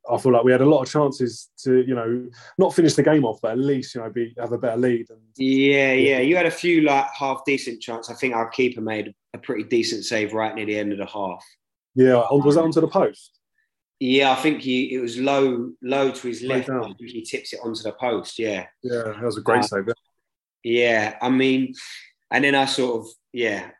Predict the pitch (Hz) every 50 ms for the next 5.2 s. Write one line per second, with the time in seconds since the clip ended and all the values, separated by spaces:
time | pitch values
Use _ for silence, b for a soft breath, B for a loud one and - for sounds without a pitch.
0 | _ _ _ - 110 107 110 110 117 117 117 120 113 104 90 107 113 107 - -
1 | - 104 98 98 92 - 92 - - 101 95 92 - - - 95 92 95 95 98
2 | 95 98 98 98 95 95 95 - 127 123 120 113 110 110 - - - - - -
3 | 117 113 113 107 98 - - - - 110 107 104 113 113 110 104 - 104 92 95
4 | 95 - - - _ _ _ _ _ - 101 98 98 98 98 98 98 98 98 98
5 | 95 95 -